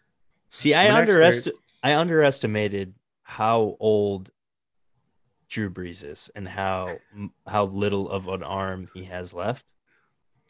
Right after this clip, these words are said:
Speaker 2: Never had one to start with.
Speaker 1: Also, I think Sean Payton's fascination with Taysom Hill is really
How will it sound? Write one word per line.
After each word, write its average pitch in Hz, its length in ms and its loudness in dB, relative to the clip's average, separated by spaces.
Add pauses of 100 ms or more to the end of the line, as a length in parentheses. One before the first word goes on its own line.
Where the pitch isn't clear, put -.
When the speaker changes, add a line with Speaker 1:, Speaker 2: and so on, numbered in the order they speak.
(100)
Speaker 2:
Never 110 280 -4
had 120 200 -2
one 143 140 -4
to 147 60 -10
start 110 320 -6
with. 107 180 -8 (600)
Speaker 1:
Also, 117 1000 4 (680)
I 107 80 -4
think 127 220 -4
Sean 104 280 -4
Payton's 98 360 -6
fascination 95 680 -10
with - 160 -16
Taysom 92 380 -14
Hill 98 300 -8
is 95 240 -18
really 92 680 -16